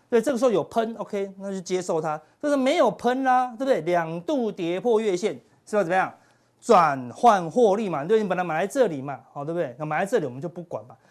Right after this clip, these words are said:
对不对？反正它就是没有办法让你获利啊。在这个时间点，二月底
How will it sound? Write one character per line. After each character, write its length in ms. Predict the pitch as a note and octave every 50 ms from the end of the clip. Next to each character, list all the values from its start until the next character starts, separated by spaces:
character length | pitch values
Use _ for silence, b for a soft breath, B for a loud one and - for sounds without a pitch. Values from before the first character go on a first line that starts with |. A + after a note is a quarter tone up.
| b b
对 80 | b F#3+
不 60 | F#3
对？ 20 | D3+
反 120 | E3+ G3
正 120 | C4 B3+
它 100 | - A3+
就 120 | B3 C#4+ C#4
是 40 | B3
没 240 | A#3+ A3+ B3 C#4+
有 60 | C#4+ A3
办 140 | G3+ B3
法 80 | G#3 E3+
让 140 | G3+ A3+ F#3+
你 40 | E3
获 220 | - B3+ A3+ G#3+
利 140 | A3 A3 F3+
啊。 140 | F3+ D3+ - b b b b b b b
在 140 | - E4 D4
这 100 | E4 C#4
个 80 | -
时 140 | - A#3+ B3
间 180 | A#3 D#4 D#4 D#4
点， 200 | D#4 G#3+ D#3 -
二 320 | - C#4 C#4+ C#4 B3+ A#3 A#3+
月 180 | C#4 C#4 A#3+
底 220 | G#3 - D#3+ B2+